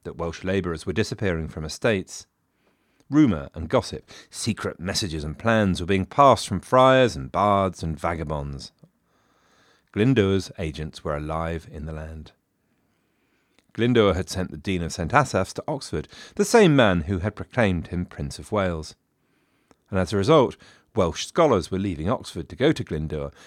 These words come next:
maybe to start a centre of Welsh learning. So Wales was in ferment. Something was going to happen, something was in the air. So at Parliament, legislation even more oppressive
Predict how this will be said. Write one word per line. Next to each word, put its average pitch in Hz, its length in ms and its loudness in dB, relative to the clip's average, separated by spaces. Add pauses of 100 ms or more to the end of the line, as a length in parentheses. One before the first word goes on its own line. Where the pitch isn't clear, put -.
(120)
maybe 110 240 2
to 113 60 -2
start 95 340 0
a - 60 -8
centre 82 320 -6
of 78 120 -10
Welsh 69 240 -12
learning. 82 400 -6 (1040)
So - 160 -8
Wales 131 460 4
was 80 140 -8
in 92 160 -4
ferment. 76 680 -6 (400)
Something 104 520 -4 (180)
was 113 120 -8
going 71 200 -8
to - 80 -16
happen, 117 440 -2 (240)
something 92 480 -4
was 87 160 -4
in 71 120 -6
the 78 160 -4
air. 71 300 -8 (1300)
So 76 220 -6
at - 120 -8
Parliament, 135 420 4 (320)
legislation 139 720 4 (160)
even 175 320 0
more 98 220 0
oppressive - 520 -12